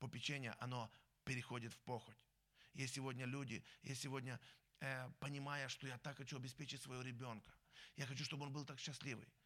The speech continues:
Он оставляет жену с ребенком, или вообще ребенка с бабушкой оставляет, а берет жену, в лучшем случае,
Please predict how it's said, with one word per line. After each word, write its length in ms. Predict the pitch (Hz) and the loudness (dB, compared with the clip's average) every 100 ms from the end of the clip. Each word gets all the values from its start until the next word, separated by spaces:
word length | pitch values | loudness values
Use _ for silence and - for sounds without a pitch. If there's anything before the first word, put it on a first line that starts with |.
| - | -10
Он 180 | 147 135 | -4 -2
оставляет 640 | 135 - 143 151 156 127 123 - - - _ _ _ _ | -2 0 2 6 6 4 0 -12 -20 -20 _ _ _ _
жену 500 | - 135 135 147 175 - - _ _ _ _ _ _ _ _ - | 0 2 2 2 0 -2 -16 _ _ _ _ _ _ _ _ -6
с 100 | - | 2
ребенком, 600 | 156 139 139 131 127 - - _ _ _ _ | 4 4 2 0 -2 -4 -10 _ _ _ _
или 340 | 165 143 120 - - | 8 8 4 -2 -4
вообще 300 | 147 120 147 | 2 4 6
ребенка 420 | 139 135 143 139 | 6 6 4 2
с 60 | 123 | 6
бабушкой 400 | 139 135 127 139 | 8 6 4 -2
оставляет, 460 | 131 139 147 147 | 0 4 6 4
а 40 | - | 2
берет 320 | 127 131 117 | 0 0 0
жену, 340 | 135 147 170 - - _ _ | 0 0 -2 -4 -20 _ _
в 80 | - | -4
лучшем 300 | 131 139 123 | -2 0 -2
случае, 360 | - 110 - | -4 -6 -10